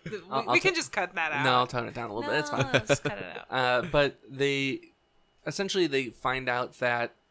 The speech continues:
Speaker 2: they, the Ravengers are no longer, you know, space pirates. Essentially, they've gone straight and narrow with the, the whole thing, and instead of,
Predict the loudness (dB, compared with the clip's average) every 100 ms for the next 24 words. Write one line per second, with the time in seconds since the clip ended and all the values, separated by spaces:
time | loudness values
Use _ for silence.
0 | _ _ _ _ -2 0 -2 -4 0 4
1 | 4 2 -2 -2 -2 0 0 2 0 0
2 | 0 0 0 -2 -2 -2 -4 -4 -4 -4
3 | -6 -6 -8 -8 -8 -10 -8 -6 -4 -4
4 | -2 -2 0 0 0 -4 -6 -4 -2 0
5 | -2 -8 -10 -6 -4 -2 -4 -6 -8 -8
6 | -4 -2 -2 -6 -6 -6 -4 -4 -6 -10
7 | _ _ _ _ -4 -4 -6 -12 -20 _
8 | _ -10 -6 0 2 2 0 -4